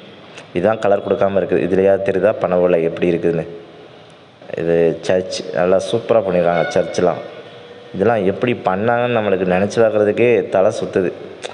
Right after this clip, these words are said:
பார்க்க சூப்பர் அப்படின்ட்டு போயிடலாம். ஆனா, அந்த நுணுக்கங்கள் நினைச்சு பார்க்கும்போது உண்மையிலே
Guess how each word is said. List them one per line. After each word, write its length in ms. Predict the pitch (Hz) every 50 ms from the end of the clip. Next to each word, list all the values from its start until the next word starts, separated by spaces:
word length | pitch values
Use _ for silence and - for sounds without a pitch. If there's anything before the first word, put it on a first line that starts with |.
| - - -
பார்க்க 240 | 120 131 143 151 143
சூப்பர் 340 | - - 135 127 135 123
அப்படின்ட்டு 340 | - 107 104 107 107 107 101
போயிடலாம். 180 | 110 101 104 101
ஆனா, 140 | 101 98 95
அந்த 240 | 92 92 92 98
நுணுக்கங்கள் 420 | 110 135 131 135 131 127 120 104 101
நினைச்சு 160 | 104 104 -
பார்க்கும்போது 280 | 110 107 - 110 113 110
உண்மையிலே 380 | 101 101 101 107 110 120 117